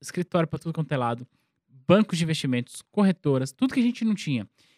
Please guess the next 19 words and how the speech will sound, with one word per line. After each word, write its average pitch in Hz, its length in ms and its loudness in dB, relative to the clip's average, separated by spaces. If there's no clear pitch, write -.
E 214 80 -4
bancos 214 500 0
tradicionais 160 1040 -2
fechando 226 760 0
a 214 60 0
agência. 120 460 -6
É 202 100 2
isso 214 80 2
que - 20 -18
tá - 60 0
acontecendo. - 360 -6
E 190 80 4
aí 262 100 8
tem 160 240 -2
gente 170 300 -2
que - 100 -18
fala 175 220 -4
assim, 147 320 -2
"Olha, 185 480 -2